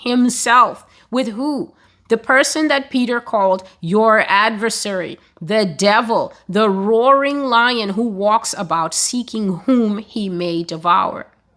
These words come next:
This roaming lion has charge over somewhere, the place called hell that people don't believe in.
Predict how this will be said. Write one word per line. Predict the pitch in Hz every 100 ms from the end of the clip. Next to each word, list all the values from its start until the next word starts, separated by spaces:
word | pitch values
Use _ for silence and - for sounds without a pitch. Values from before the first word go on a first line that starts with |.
| _ _ _ -
This | 170 285 -
roaming | 240 254 285 277 262
lion | 240 247 247 214 214 _ _ _ _ -
has | - 262 -
charge | - 262 262 254 214 -
over | 214 202
somewhere, | - 214 208 175 160 202 _ _ -
the | 196
place | 202 254 262
called | - 233 214
hell | - 233 202 180
that | 175 -
people | 240 226
don't | 196 214 190
believe | 196 214 226
in. | 214 92